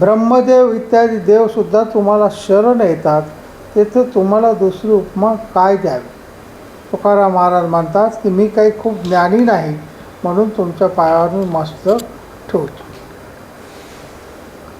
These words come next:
आता हा अभंग का रचला गेला, त्याची कथा तुम्हाला एक छोटीशी समजून सांगतो, म्हणजे तुमच्या लक्षात येईल की माने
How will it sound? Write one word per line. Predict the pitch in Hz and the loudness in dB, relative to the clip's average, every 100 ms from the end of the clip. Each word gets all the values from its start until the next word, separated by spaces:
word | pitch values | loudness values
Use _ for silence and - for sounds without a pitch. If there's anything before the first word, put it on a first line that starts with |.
| - 220 | -12 -4
आता | 226 220 | -2 2
हा | 247 226 | 4 4
अभंग | 214 240 247 | 4 2 0
का | 247 - 233 | -2 -2 0
रचला | 220 202 - 190 180 | 2 0 -2 -2 0
गेला, | 170 160 165 | 0 0 0
त्याची | 165 202 220 | -2 -6 -6
कथा | - 196 185 208 | -4 -4 0 -2
तुम्हाला | 202 170 165 170 | -2 -4 -2 -2
एक | 175 - | -6 -8
छोटीशी | 165 160 151 - 202 - | -10 -8 -10 -10 -8 -4
समजून | 165 160 190 | -4 -2 -2
सांगतो, | 196 165 160 | -2 -4 -4
म्हणजे | 180 202 | -6 -4
तुमच्या | 214 180 170 202 202 | -4 -6 -2 0 2
लक्षात | 190 185 214 202 | 0 -2 -2 2
येईल | 214 214 | 0 0
की | 233 | -4
माने | 214 180 175 196 | -2 -2 -2 -4